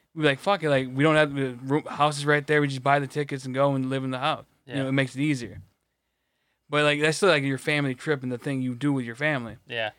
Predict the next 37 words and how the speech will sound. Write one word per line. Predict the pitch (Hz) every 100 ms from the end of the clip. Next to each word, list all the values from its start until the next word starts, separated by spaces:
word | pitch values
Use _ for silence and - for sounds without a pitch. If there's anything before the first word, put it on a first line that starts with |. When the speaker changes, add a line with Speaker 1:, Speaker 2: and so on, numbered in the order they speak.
| _ _ _
Speaker 2:
Now, | 147 147
you | 143 185
go | 226
to | 185
a | 139
hotel | 143 - 143
that's, | 127 123 -
uh, | 131 117 107 - _ _ _ _ _
it's | 143
connected | - 143 156 - 117
to | 117
the | 110
Speaker 1:
Uh, | 120 -
fi-, | - 147 151
there's | 147 135
five | 156 160
hotels | 175 160 160 143
connected | 143 139 143 139
to | 127
the | 123
convention | 123 127 120
center. | 117 117
Speaker 2:
Yeah, |
so | 107 123
you |
just | 143 120
walk | 120 120
down | - 117
the | 107
hall | 123 117
and | 104
you're | 104
there | 110 104 101
kind | 131
Speaker 1:
Yeah. | 113
Speaker 2:
of |
thing. | -